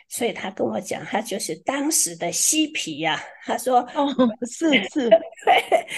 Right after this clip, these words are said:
Speaker 1: 他说他就是嬉皮的代表，可是神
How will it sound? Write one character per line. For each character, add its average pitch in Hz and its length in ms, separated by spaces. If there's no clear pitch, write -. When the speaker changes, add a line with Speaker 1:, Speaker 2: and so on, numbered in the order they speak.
Speaker 1:
他 320 100
说 311 200
他 339 240
就 330 180
是 - 160
嬉 370 320
皮 214 220
的 - 120
代 285 160
表， 185 360
可 233 140
是 277 320
神 233 340